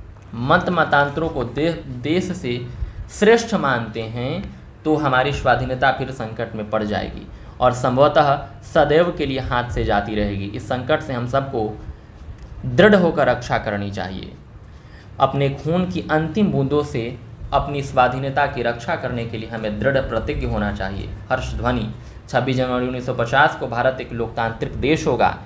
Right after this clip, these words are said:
इसका यह अर्थ है कि उस दिन से भारत में जनता के लिए जनता द्वारा जनता की सरकार होगी।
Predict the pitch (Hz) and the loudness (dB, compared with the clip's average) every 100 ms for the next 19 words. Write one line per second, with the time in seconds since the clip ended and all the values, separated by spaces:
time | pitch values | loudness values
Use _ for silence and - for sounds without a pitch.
0 | - - - 127 - 135 127 127 120 139 | -16 -10 -6 -2 4 6 6 2 2 2
1 | 139 - 123 120 120 - - 127 117 131 | 2 -2 -2 -2 -4 -12 -8 -4 -2 -2
2 | 127 120 107 110 123 123 107 113 113 120 | -2 -2 2 4 2 0 -2 -2 0 2
3 | 120 113 101 104 113 120 135 113 101 104 | 0 0 -2 -2 -2 0 0 2 2 2
4 | 104 104 101 104 104 107 - 95 101 110 | 0 -2 -2 -2 -4 -10 -8 -6 0 0
5 | 101 101 98 | 0 -6 -10